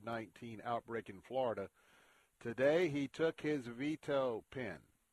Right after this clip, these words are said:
and, uh, he cut out one billion, that's, uh, billion with a B, one billion dollars of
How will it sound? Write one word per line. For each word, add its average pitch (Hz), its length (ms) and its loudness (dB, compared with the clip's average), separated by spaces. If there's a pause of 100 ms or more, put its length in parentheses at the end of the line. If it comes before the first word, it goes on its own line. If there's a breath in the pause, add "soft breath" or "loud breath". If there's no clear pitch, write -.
(1160 soft breath)
and, 117 560 -2
uh, 113 300 2
he 127 260 -6
cut 135 260 0
out 131 280 4
one 143 420 0
billion, 139 440 0 (400)
that's, 117 400 0
uh, 110 300 0 (100)
billion 139 360 -4
with 135 160 -6
a 131 60 -2
B, 113 380 -4 (340 soft breath)
one 165 480 -2
billion 160 460 2
dollars 139 840 4
of 117 220 -2